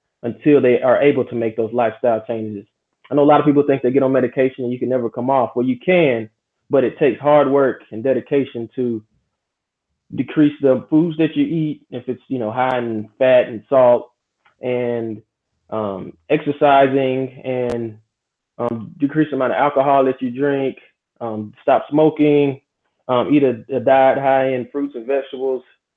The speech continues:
um, and losing weight if you're overweight. So all those things combined can help you with your blood pressure, but you have to continually work on it and work on it.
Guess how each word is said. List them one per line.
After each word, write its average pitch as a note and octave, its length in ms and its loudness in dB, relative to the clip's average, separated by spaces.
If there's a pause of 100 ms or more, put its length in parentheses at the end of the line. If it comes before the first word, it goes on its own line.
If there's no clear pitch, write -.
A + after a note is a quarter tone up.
(280)
um, A2+ 600 -4
and C3 180 -2
losing D3 280 2
weight C#3 160 4
if A#2+ 100 -2
you're B2+ 100 4
overweight. A2+ 500 -2
So B2 300 2
all E3+ 220 2
those D3+ 240 2
things C#3+ 300 -2
combined B2 560 -2
can A#2 120 -8
help B2+ 300 -2 (500)
you B2+ 340 -2
with A#2+ 180 -6
your A2 120 -8
blood C3+ 300 2
pressure, B2 260 -2
but A2+ 200 -6
you C#3+ 80 0
have C#3 300 0
to A#2 140 -4
continually B2+ 600 -4
work B2+ 300 -2
on A#2 200 -4
it A#2 40 -4
and A2+ 100 -6
work B2 280 -4
on A2+ 200 -12
it. A2 160 -14